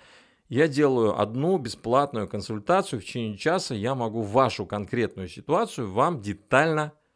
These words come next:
обрисовать, как вам ее настроить. Почему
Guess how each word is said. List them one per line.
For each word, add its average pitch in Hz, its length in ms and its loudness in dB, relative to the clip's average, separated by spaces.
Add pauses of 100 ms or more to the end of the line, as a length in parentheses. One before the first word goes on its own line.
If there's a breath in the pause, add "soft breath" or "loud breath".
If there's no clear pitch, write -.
(400)
обрисовать, 123 840 0
как 185 320 0
вам 127 280 2
ее 113 200 -2
настроить. 113 760 -2 (720 soft breath)
Почему 190 640 4